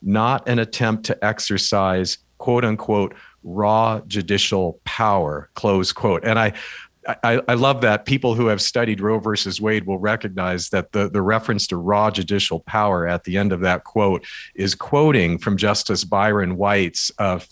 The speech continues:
very famous dissent in the original Roe versus Wade case of nineteen seventy-three. But I, I just was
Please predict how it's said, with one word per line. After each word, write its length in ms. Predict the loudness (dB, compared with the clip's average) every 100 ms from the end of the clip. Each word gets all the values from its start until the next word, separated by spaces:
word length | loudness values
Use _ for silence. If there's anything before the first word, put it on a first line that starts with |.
| -10
very 480 | 0 2 4 0 -4
famous 440 | -2 0 2 0
dissent 580 | -2 -2 0 0 0 -4
in 180 | -4 -2
the 140 | 0
original 400 | 0 0 0 0
Roe 220 | 0 0 0
versus 360 | -2 -4 -4
Wade 300 | -2 0 -2
case 420 | 0 0 0 0
of 140 | -4 -2
nineteen 400 | -2 -2 -2 -2
seventy-three. 800 | 0 0 0 -2 0 0 0 -2 -10 -12 -6
But 500 | 0 0 0 -10 -16 -18 -4
I, 140 | -2 0
I 80 | 0
just 320 | 2 0 -2 -2
was 220 | 0 0